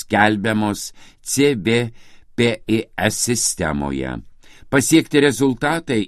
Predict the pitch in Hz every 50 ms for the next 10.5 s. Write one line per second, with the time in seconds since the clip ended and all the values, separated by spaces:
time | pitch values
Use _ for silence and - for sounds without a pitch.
0 | - - 113 107 - - 117 107 107 107 104 95 110 113 - 110 113 107 - -
1 | 123 147 180 190 165 - - - 67 - - - - - - - - - - -
2 | - 78 78 - 120 104 - - 104 101 101 - 104 101 113 131 151 165 - -
3 | 147 120 107 95 82 - - 95 104 120 127 - - - - - - 127 135 -
4 | - - - 87 87 - - - - 82 80 - - 87 82 - - - 92 85
5 | - 110 120 143 170 175 - - - 175 175 175 - - 85 82 - - - -
6 | - - - - 85 87 82 87 87 - - - - 87 82 76 69 64 67 67
7 | 62 62 62 62 - - - - - - - - - - - - - - - -
8 | - - - - - - - - - - - - - - - - - - - -
9 | - - - - - - - - - 101 131 147 151 127 156 156 165 175 180 180
10 | 165 160 147 - - 127 127 127 139 135